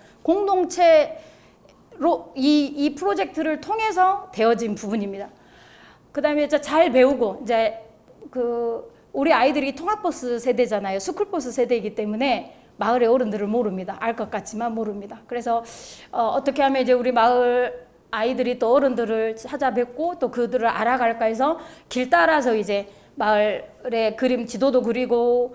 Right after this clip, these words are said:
또 마을 어른들의 그 일상 속으로 들어가서 인터뷰도 해보고, 그러면 이제 어른들이 "나는 언제 시집을 왔다, 나는 어디 사람이라" 하면 이제 애들이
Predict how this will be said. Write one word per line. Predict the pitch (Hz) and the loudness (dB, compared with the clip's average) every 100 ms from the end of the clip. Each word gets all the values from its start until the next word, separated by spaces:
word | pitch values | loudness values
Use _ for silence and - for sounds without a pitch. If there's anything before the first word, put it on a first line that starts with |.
| - - | -14 -4
또 | 247 240 | 0 4
마을 | 220 240 262 | 4 6 6
어른들의 | 277 254 240 226 | 4 4 2 0
그 | 226 | 0
일상 | 220 233 269 | 0 2 0
속으로 | 254 247 240 | 0 0 0
들어가서 | 240 254 247 226 | 0 2 2 0
인터뷰도 | 226 220 277 240 247 | -2 0 0 2 2
해보고, | 294 285 247 277 269 | 2 0 0 0 0
그러면 | 262 277 285 | 4 4 4
이제 | 262 | 4
어른들이 | 269 285 254 254 | 4 4 0 0
"나는 | 240 254 269 | 0 2 4
언제 | 302 311 | 4 2
시집을 | 277 294 285 262 | -2 -2 0 2
왔다, | 214 214 254 247 254 - - - | 0 2 2 2 0 -6 -16 -4
나는 | 233 254 | 0 4
어디 | 262 311 | 4 2
사람이라" | - 262 262 240 233 240 254 - - | 2 4 4 2 2 2 -2 -10 -6
하면 | 269 269 | 0 0
이제 | 226 226 | 2 2
애들이 | 240 214 214 208 | 2 2 -2 -6